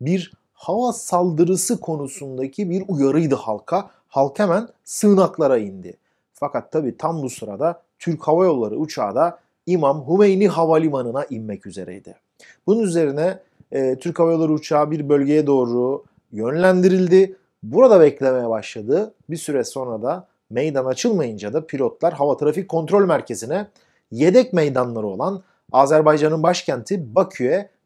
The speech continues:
divert edeceklerini havacılık tabiriyle ifade ettiler. Yani oraya doğru gitmek istediklerini, inmek istediğini, istediklerini belirttiler. Ve tabii ki İranlı hava trafik kontrolörleri de henüz daha ortalık, e, yatışmamıştı. Türk Hava Yolları uçağına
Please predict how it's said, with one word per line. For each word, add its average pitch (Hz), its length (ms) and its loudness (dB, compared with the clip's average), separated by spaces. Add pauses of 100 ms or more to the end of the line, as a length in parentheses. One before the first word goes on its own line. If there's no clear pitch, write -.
divert 165 640 4
edeceklerini 98 580 -6
havacılık 113 520 -2
tabiriyle 101 640 -4
ifade 135 340 -4
ettiler. 160 360 -4
Yani 117 500 -6 (340)
oraya 139 380 4
doğru 131 400 0 (180)
gitmek 180 420 -2
istediklerini, 113 640 -10
inmek 160 400 -2
istediğini, 101 500 -12 (240)
istediklerini 98 600 -12
belirttiler. 170 600 0 (360)
Ve 123 80 -6
tabii 113 240 -8
ki - 180 -10
İranlı 135 400 -4
hava 127 240 -2
trafik 135 300 -8
kontrolörleri 127 720 -2
de 143 180 0 (280)
henüz 120 320 -8
daha 123 200 2
ortalık, 127 560 -4 (260)
e, 117 100 -10 (320)
yatışmamıştı. 160 920 -2 (120)
Türk 156 260 -6
Hava 156 100 4
Yolları 135 300 0
uçağına 131 640 -6